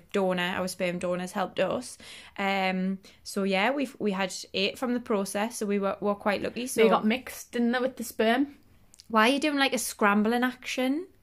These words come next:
Speaker 2: Like scrambled eggs. That's how I imagine it happens. They
Speaker 1: Not
Speaker 2: bang
Speaker 1: that,
Speaker 2: it
Speaker 1: that's
Speaker 2: in.
Speaker 1: aggressive. Sorry, I wish you could see this guy. She's, like, scrambling these eggs aggressively.
Speaker 2: Yeah, so they were mixed with the sperm. Well, they had to obviously thaw the sperm,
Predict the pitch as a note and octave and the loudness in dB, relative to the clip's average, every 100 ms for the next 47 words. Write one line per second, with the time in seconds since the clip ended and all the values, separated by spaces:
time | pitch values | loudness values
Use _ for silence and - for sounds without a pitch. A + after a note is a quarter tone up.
0 | _ G#3+ G#3 - - F#3 E3+ D#3+ G3+ E4 | _ -4 -4 -8 -4 -2 0 2 0 0
1 | D4+ - A#3 G3+ F#3 F3 F#3 F3 E3 F#3 | -2 2 4 6 4 0 0 0 0 -2
2 | - F4+ - F#3 B3 - F4+ - D#4+ C#4+ | 0 -2 -2 -2 2 4 4 4 4 2
3 | - A3+ C#4+ - G4 C#4+ - B3+ C4 A3 | 2 2 2 0 0 2 4 4 4 4
4 | A3 - F#3 G#3+ G3+ F3+ - F3 F3 G3+ | 2 0 -2 0 0 -2 0 0 0 -2
5 | G3 F3+ - - A#3+ A3 A3 A3 G#3 G#3 | -2 -2 -4 10 12 12 10 8 6 6
6 | G3+ F#3+ F#3 G3+ G3+ G#3 G3+ - G3 G#3 | 4 4 4 2 2 2 2 0 -4 0
7 | G#3+ A3 A#3 A#3+ A#3 A#3+ A#3 A#3 - B3+ | 2 6 6 6 2 2 2 0 -6 -4
8 | C#4 - A3+ B3 C#4 - - _ _ - | -2 2 2 4 0 -4 -20 _ _ 6
9 | F#3 F3+ G#3 F#3+ F3+ - F#3 F#3 F3 D#3+ | 6 6 4 0 -2 -2 0 2 0 0
10 | - - - _ _ - _ - - - | -10 -20 -20 _ _ -20 _ -20 -6 4
11 | F#3+ F#3+ F#3 - E3+ F3+ | 4 4 0 0 0 2